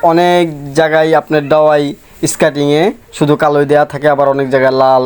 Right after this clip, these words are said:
খয়েরি সব দি-, আহ, কালো এগুলো থাকে। তবে এটাই আছে খয়েরি আর হচ্ছে কালো, দুটোই আমরা, আহ, দিয়েছি। ভিডিওর শেষে পুরোপুরি আপনার কাজের ফিনিশিং আছে, আহ,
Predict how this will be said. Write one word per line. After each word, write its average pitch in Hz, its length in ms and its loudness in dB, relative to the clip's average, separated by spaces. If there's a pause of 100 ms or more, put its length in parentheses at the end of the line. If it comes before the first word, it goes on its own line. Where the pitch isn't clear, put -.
(120)
খয়েরি 127 380 -4 (200)
সব 139 120 -2 (120)
দি-, 127 220 -4
আহ, 127 220 0
কালো 127 380 0 (120)
এগুলো 127 340 0
থাকে। 127 280 -4 (580)
তবে 131 200 0 (160)
এটাই 151 240 2
আছে 147 300 0
খয়েরি 151 380 0 (200)
আর 135 140 0
হচ্ছে 123 260 -4
কালো, 127 380 -2 (100)
দুটোই 143 280 2
আমরা, 131 280 2
আহ, 120 840 -4 (100)
দিয়েছি। 143 360 0 (880)
ভিডিওর 139 320 0
শেষে 147 380 -2
পুরোপুরি 139 560 0 (160)
আপনার 127 300 0
কাজের 139 340 -2
ফিনিশিং 131 460 -2
আছে, 135 280 -2
আহ, 117 840 -6